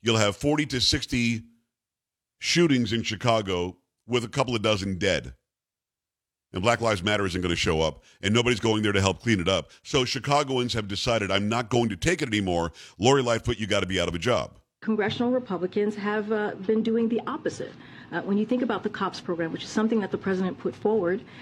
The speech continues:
Speaker 2: they have wanted to defund that, to take that away. Uh,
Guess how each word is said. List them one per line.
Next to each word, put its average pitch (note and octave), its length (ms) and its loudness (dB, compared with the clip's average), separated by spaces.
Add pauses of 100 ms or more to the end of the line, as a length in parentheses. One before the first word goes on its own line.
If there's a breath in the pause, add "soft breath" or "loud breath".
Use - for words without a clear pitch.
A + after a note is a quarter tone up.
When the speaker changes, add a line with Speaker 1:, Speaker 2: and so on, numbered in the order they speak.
(120 loud breath)
Speaker 2:
they A3+ 120 4
have B3 200 0
wanted F#3+ 400 -2
to B3 160 0
defund C4 460 -2
that, - 180 -6
to A3+ 140 -8
take A#3 280 -6
that A3+ 160 -2
away. G#3+ 400 -2 (300 loud breath)
Uh, G3+ 40 -10